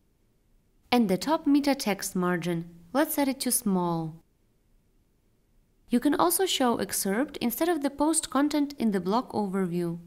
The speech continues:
This only applies if the post has an excerpt text. There is also an option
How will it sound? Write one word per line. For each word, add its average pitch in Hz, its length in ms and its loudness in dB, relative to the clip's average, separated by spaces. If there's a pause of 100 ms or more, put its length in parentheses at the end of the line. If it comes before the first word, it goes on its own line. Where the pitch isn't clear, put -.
(640)
This 339 280 2
only 370 280 6
applies 277 440 2
if - 160 -4
the 196 100 -2
post 339 440 0
has 320 200 2
an 285 100 4
excerpt 208 460 -2
text. - 480 -6 (1600)
There 233 220 4
is 262 140 2
also 330 320 2
an 202 120 2
option 180 460 -2